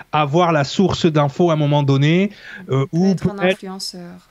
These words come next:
Speaker 2: Peut-
Speaker 1: voilà, ou peut être à un moment donné aussi le centre d'intérêt.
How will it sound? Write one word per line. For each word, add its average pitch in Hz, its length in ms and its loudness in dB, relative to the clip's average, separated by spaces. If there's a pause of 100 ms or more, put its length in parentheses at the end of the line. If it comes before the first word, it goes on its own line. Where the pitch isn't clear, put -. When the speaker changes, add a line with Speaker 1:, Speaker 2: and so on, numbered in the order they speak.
(100)
Speaker 2:
Peut- - 100 -20
Speaker 1:
voilà, 160 400 -2
ou 202 160 0
peut 190 280 4
être 185 420 2
à 156 160 4
un - 20 2
moment 170 300 2
donné 165 320 2
aussi 180 460 2
le 147 100 6
centre 190 500 0
d'intérêt. 156 680 0